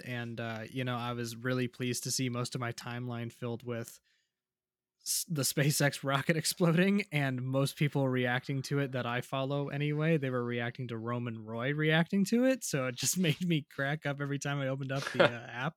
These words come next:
Speaker 2: Oh my
Speaker 1: Also,
Speaker 2: God.
Speaker 1: uh, today was the big day. Everybody lost their blue check mark.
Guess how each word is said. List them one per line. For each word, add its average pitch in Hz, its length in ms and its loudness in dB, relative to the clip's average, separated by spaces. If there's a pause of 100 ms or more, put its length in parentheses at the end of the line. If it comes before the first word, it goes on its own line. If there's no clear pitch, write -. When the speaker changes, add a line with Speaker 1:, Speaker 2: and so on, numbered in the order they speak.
(580)
Speaker 2:
Oh 147 40 2
my - 20 -
Speaker 1:
Also, 151 260 6 (100)
Speaker 2:
God. - 20 2 (120)
Speaker 1:
uh, 127 240 0
today 135 220 2
was 127 220 2
the 127 80 -2
big 123 240 0
day. 127 360 2
Everybody 123 380 -2
lost 117 260 -4
their 120 120 -4
blue 123 180 -2
check - 280 -6
mark. 147 240 -6